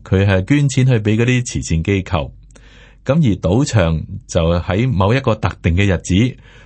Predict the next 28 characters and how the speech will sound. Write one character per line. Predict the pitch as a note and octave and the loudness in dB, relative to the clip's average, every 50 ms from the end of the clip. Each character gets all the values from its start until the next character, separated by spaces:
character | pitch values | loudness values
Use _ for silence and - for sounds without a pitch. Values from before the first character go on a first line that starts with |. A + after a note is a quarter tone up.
| - - | -14 -2
會 | - G2 A#2+ | 0 0 2
將 | B2 D#3 D3+ D3 | 2 2 0 2
佢 | B2+ C3 | 0 2
哋 | A2+ G2+ F#2 | 2 2 0
嘅 | G2+ G#2 G2 G2 | 0 0 0 0
全 | F#2+ - - F2 D#2+ E2 | -2 0 0 0 2 2
部 | F#2+ F#2+ | 2 0
收 | F#2+ - C#3 C3 | 2 0 0 2
入 | B2+ G#2 F2 - - - - - - - - | 2 0 0 -2 -8 -20 -20 -20 -20 -12 -4
都 | - A#2 | -2 0
會 | A2 G2+ F#2+ | 2 2 0
捐 | F#2 - A2 A2 G#2+ | 2 2 2 2 2
俾 | - F2 F#2 G2 | 2 0 -2 -2
慈 | - - D#2+ | -2 -4 -4
善 | C#2+ - F2 F2+ | -2 -2 0 0
機 | G2+ G#2 G#2 | 0 0 0
構 | - - F2+ | 0 0 0
嘅 | E2 E2 D#2+ | 0 0 0
喎。 | E2+ E2 D#2 C#2+ - - - - - - - - - - - - _ - - - _ _ _ | 0 0 -2 -4 -8 -18 -20 -20 -20 -20 -20 -20 -20 -20 -20 -20 _ -20 -20 -20 _ _ _
咁 | - - G#2 | -2 0 2
嗰 | G#2 G#2+ G#2+ | 2 2 2
啲 | A2 A2+ A2 A2 G#2+ G#2 - - - - | 2 2 2 0 0 -2 -6 -14 -14 -6
製 | - A2 G#2 | -4 -4 0
造 | G2 F#2+ F2+ | 2 0 0
酒 | E2 - D#2 E2 F#2+ A2+ | 0 0 -2 0 0 0
嘅 | A2+ A#2 G2 F#2 | 0 0 -2 0
商 | - - B2 A#2+ A#2+ | 0 0 2 2 2
家 | A#2+ C3 B2+ B2+ | 0 0 -2 -2